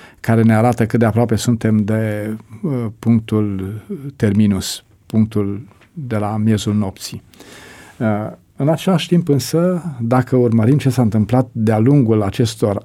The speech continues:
ani, acestor decenii, în unii ani ceasul a fost dat înapoi, în alți ani ceasul a revenit, uh,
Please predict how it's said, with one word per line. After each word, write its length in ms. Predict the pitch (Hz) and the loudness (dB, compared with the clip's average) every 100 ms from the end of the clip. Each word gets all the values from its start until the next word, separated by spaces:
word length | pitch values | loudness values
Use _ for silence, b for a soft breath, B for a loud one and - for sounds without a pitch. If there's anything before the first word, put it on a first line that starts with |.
| _ | _
ani, 380 | 107 98 113 | 0 2 2
acestor 400 | 123 - 110 120 | 0 -2 -2 -2
decenii, 720 | 104 - - 110 98 131 175 175 B B B | -2 -4 -4 -4 0 2 2 0 B B B
în 140 | 170 151 | 2 4
unii 220 | 156 135 | 6 6
ani 220 | 127 123 | 6 4
ceasul 380 | 113 131 110 127 | 2 0 2 0
a 40 | |
fost 200 | 107 113 | 2 2
dat 180 | 113 117 | 2 2
înapoi, 640 | 110 107 - 98 95 101 b b b b b b b b b b b _ | 2 0 -2 -4 -4 -6 b b b b b b b b b b b _
în 140 | 120 | 2
alți 240 | 123 120 123 | 4 2 2
ani 100 | 113 | 2
ceasul 480 | 127 113 131 123 127 | 0 0 2 2 0
a 420 | 120 107 107 127 | 0 0 0 0
revenit, 680 | 120 104 107 101 104 117 - _ B B B B B B | 0 2 2 2 -2 -4 -8 _ B B B B B B
uh, 160 | 127 | 0